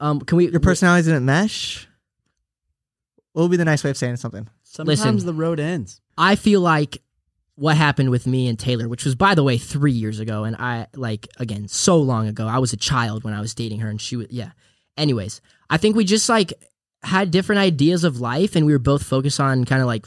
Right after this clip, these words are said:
Speaker 1: fixing our own past in life, like, I guess, like any other person, and it just didn't work out anymore. Uh, and the good days were burning out, man. There was just not many good days, and it was just not working. So we both agreed to end it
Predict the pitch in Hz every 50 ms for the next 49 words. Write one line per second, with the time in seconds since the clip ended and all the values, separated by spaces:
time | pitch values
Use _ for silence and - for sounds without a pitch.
0 | _ - - - - 131 127 - - 135 127 120 117 117 120 120 117 110 _ _
1 | _ _ _ _ _ _ _ _ _ _ - - 147 127 131 131 - - 180 147
2 | 131 127 131 151 180 - 143 127 120 117 120 120 127 127 123 - 202 208 175 -
3 | 131 127 - 131 131 131 127 123 120 113 120 120 120 117 143 151 139 120 117 113
4 | 113 120 127 113 113 123 120 104 107 107 110 - 113 110 117 120 131 135 139 143
5 | 156 160 160 _ _ _ _ _ _ _ _ _ 113 113 113 113 113 113 113 113
6 | 113 113 113 110 - _ 120 120 113 117 113 113 113 110 110 120 110 107 131 131
7 | 127 117 135 135 135 139 143 135 135 - - - _ _ _ _ _ _ _ _
8 | _ _ _ _ _ _ _ _ _ - 131 143 127 120 143 156 170 175 156 135
9 | 147 180 165 110 113 110 107 120 131 139 143 143 131 139 139 - - 151 151 147
10 | - 147 147 147 143 120 139 143 127 120 127 151 131 - - - - 120 120 120
11 | 120 113 127 123 - 131 120 117 117 117 101 120 123 135 - 123 110 113 113 -
12 | - - 117 110 110 110 110 110 107 113 113 113 113 - 131 113 - 127 147 180
13 | 185 - - - _ _ 127 123 117 120 131 135 127 120 110 - - - 127 135
14 | 147 117 101 101 -